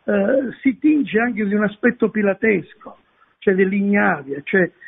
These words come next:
eh, anche dell'indifferenza, no? È come se dicesse,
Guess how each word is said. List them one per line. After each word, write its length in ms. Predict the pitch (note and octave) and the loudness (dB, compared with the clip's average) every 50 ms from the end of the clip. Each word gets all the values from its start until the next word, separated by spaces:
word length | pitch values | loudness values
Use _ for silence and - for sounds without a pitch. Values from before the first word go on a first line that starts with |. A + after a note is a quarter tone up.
| - - | -20 -12
eh, 420 | - B3 A#3 G#3 G#3 G#3 G#3 G#3+ B3 | -10 -10 -8 -6 -4 -4 -4 -4 -4
anche 240 | - G#3 G#3+ A3+ A3+ | -4 -2 0 0 2
dell'indifferenza, 1080 | G3+ G3 F#3+ F#3+ F#3 F3 E3+ F#3+ - - - G#3 F#3+ F#3+ G3 G#3+ G3+ E3 D3 C#3+ _ - E3 | 2 0 -2 -2 -6 -4 -4 -6 -6 -4 -2 0 2 2 2 2 2 0 -4 -8 _ -8 -6
no? 160 | E3+ F#3 F3+ - - - - _ | -4 -4 -6 -6 -14 -20 -20 _
È 100 | - G3 | -12 -8
come 240 | - - C4+ B3+ A#3+ | -2 0 2 2 2
se 140 | - A#3 A#3 | 2 0 0
dicesse, 680 | A3+ A3+ - - A#3+ A#3 A#3 _ - A3+ G#3+ G#3 G#3 | 0 -2 0 2 0 0 0 _ 0 0 0 0 -2